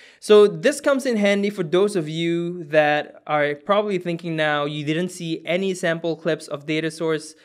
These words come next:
uh, data sources or data source connectors for servers that you are interested in connecting to. So, I mean, there's so many apps available out there, um, and certainly,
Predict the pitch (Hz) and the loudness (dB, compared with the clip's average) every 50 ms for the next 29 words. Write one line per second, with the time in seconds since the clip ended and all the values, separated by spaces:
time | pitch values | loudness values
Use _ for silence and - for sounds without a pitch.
0 | _ _ _ _ _ - 143 143 139 139 135 135 151 165 175 180 175 185 175 170 | _ _ _ _ _ -8 -6 -2 -2 -2 -2 0 0 0 0 -2 -2 -2 -4 -4
1 | 175 175 165 165 165 - 151 151 147 147 147 170 180 180 180 185 165 - - 170 | -2 -4 -6 -6 -4 -4 -2 -2 -2 0 0 0 0 0 -2 -4 -6 -6 -6 -6
2 | 156 156 156 - - 151 131 127 - - 156 147 - - 165 156 151 156 151 151 | -6 -6 -6 -6 -6 -6 -6 -6 -10 -12 -12 -10 -4 -2 -2 -2 -2 -4 -6 -4
3 | 151 151 139 - 101 151 147 143 139 - - 156 156 - 165 156 - 165 151 143 | -4 -4 -4 -6 -8 -8 -6 -4 -4 -4 -6 -10 -10 -12 -14 -10 -10 -10 -8 -10
4 | 135 - 147 139 139 139 139 - 151 139 135 - 139 135 139 - - 170 156 151 | -12 -12 -12 -10 -10 -12 -12 -14 -18 -18 -16 -16 -14 -16 -12 -6 -2 0 2 2
5 | 151 151 156 151 - - - _ _ _ - 165 170 170 170 165 165 156 160 156 | 2 0 -2 -4 -10 -20 -20 _ _ _ -6 -4 0 0 0 0 2 2 2 2
6 | 156 - - - - 220 220 220 214 202 - - 180 185 180 180 - 165 156 165 | 2 -2 -6 -6 -4 -2 0 0 0 -2 0 0 0 0 0 0 -4 -4 -2 0
7 | 165 165 160 160 165 151 - 151 156 151 151 147 143 147 147 147 147 147 147 147 | 0 2 2 0 0 -2 -2 -2 -2 -2 -2 -2 -2 0 0 2 0 0 -2 -6
8 | _ _ _ _ _ - 147 139 139 139 139 143 - - - 151 147 147 147 147 | _ _ _ _ _ -6 -4 -2 -2 -2 -4 -6 -8 -6 -4 -2 -2 -2 -4 -6
9 | - - 220 214 180 196 190 180 175 175 170 170 170 165 160 | -4 0 0 0 2 0 -2 -2 -2 -2 -2 -2 -4 -4 -6